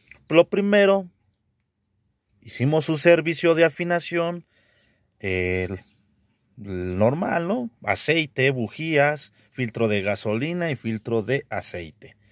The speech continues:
Bueno, las bujías, eh, se le metieron de platino, pensando que, pues,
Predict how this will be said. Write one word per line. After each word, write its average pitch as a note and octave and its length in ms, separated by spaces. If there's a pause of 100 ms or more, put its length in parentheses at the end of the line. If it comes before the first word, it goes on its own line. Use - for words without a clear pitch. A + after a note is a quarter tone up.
(720)
Bueno, D#2+ 440 (520)
las C3 220
bujías, D#3 720 (920)
eh, F#2 380
se G#2+ 120
le G#2 80
metieron C3+ 360
de B2+ 100
platino, C3+ 680 (1700)
pensando F3 460
que, E3+ 300 (160)
pues, D#3+ 680